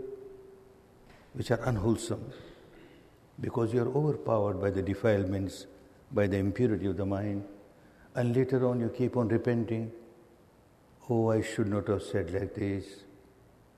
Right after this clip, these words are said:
I should not have done like this." Next time, the same situation, the same reaction. How to come out of that? Observe the reality.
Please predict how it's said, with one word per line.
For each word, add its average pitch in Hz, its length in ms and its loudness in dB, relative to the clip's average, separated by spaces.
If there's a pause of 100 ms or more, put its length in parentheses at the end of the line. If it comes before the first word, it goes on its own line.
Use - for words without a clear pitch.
(340)
I 123 120 2
should 123 260 0
not 123 160 0
have 101 160 0
done 92 220 -2
like 92 240 -6
this." - 440 -10 (1400)
Next 127 280 -2
time, 135 240 4
the 127 80 0
same 135 240 4
situation, 139 580 -2 (1040)
the 143 100 -2
same 196 220 2
reaction. 185 420 -4 (1120)
How 175 140 -4
to 180 120 -4
come 180 180 0
out 170 200 0
of 127 140 0
that? - 340 -8 (1900)
Observe 113 640 0
the 101 80 0
reality. 87 560 -2